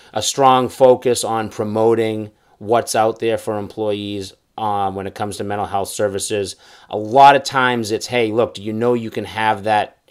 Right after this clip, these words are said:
can have that meeting with the counselor from your own home?"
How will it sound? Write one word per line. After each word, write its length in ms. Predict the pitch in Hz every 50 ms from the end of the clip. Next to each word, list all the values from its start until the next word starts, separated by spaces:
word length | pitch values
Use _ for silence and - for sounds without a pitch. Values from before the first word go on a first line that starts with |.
| _ _ _ _ _
can 100 | - 113
have 300 | 104 95 - 120 120 117
that 180 | 107 110 95 71
meeting 540 | 107 110 113 117 113 110 104 101 98 87 -
with 380 | 107 110 95 95 - - 110
the 120 | 101 110 98
counselor 640 | - - 120 117 113 107 - - 113 104 104 101 98
from 300 | - - - 113 107 107
your 180 | 104 101 101
own 140 | 98 98 92
home?" 400 | 87 95 101 98 101 104 107 110